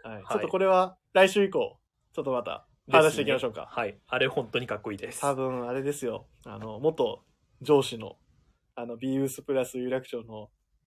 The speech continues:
Speaker 1: ボスが騒ぐんじゃないですか、また。
Speaker 2: いや、もう、あの、歴代のボスみんな好きだから。
Speaker 1: <laughs> まあ、そうっすね。
Speaker 2: あれ。うん。歴代のボスみんな好き。
Speaker 1: あ、そうだ。あれ？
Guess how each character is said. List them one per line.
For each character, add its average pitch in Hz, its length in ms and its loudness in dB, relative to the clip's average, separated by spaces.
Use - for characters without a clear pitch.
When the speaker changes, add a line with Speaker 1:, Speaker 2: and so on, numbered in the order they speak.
Speaker 1:
ボ 143 120 4
ス 143 180 -6
が 107 220 -10
騒 156 360 8
ぐ 147 100 0
ん 127 40 -4
じ 127 60 -2
ゃ 127 40 0
な 131 60 0
い 131 40 0
で - 20 -2
す - 80 -10
か、 127 60 -6
ま 110 120 -10
た。 120 260 -16
Speaker 2:
い 143 60 -6
や、 143 120 -6
も 147 220 -6
う、 156 220 -6
あ 131 100 -6
の、 117 120 -6
歴 156 260 2
代 202 180 8
の 110 80 -4
ボ 104 120 0
ス - 140 -10
み 113 160 -4
ん 143 120 -2
な 147 100 4
好 - 80 12
き - 80 12
だ 403 120 12
か 294 160 12
ら。 208 120 10
Speaker 1:
<laughs> - 0 -
ま 226 100 8
あ、 220 60 8
そ 320 80 4
う - 20 6
っ 339 40 2
す - 100 -4
ね。 151 100 -2
Speaker 2:
あ 196 40 0
れ。 151 60 -2
う 143 40 -2
ん。 - 20 -6
歴 156 200 4
代 165 120 8
の 107 60 0
ボ 110 100 0
ス 110 100 -10
み 110 100 -4
ん 117 80 -4
な 123 100 -4
好 - 60 -12
き。 - 160 -14
Speaker 1:
あ、 247 240 12
そ 233 200 6
う - 20 8
だ。 - 180 0
あ 196 140 2
れ？ 254 200 8